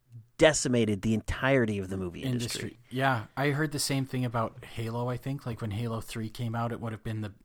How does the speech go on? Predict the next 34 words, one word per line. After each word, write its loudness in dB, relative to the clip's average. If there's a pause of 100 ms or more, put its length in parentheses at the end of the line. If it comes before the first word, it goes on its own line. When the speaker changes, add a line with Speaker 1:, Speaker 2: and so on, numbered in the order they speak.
Speaker 2:
if -8
it -4
had -4
been -4
a -2
movie, -4 (520)
it 0
would -2
have -8
been -2 (160)
by 2
far -2
the -6
biggest -6
movie -6
of, -10 (100)
like, -6
all -2
time. -6 (300)
Speaker 1:
Yeah, 0 (200)
it's, -4
it's 2
crazy. 4
Video 2
games 4
are, -2
there's -4
so 4
much 0
money -6
in -12
that -12
stuff. -10 (440)
Speaker 2:
Yeah. -6